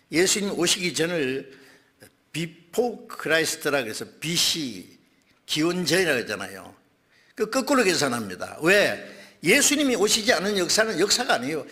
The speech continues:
진정한 역사는 아직 시작이 안 된 거예요. 음. 예. 예수님 오신 때부터, 어,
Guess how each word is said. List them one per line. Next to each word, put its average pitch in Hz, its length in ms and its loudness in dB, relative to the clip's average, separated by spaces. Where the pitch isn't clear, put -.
진정한 202 520 2
역사는 196 440 0
아직 175 180 0
시작이 160 400 0
안 107 180 -8
된 127 180 -4
거예요. 117 320 -8
음. 98 280 -20
예. 107 140 -16
예수님 202 440 0
오신 247 320 2
때부터, 233 540 2
어, 104 400 -10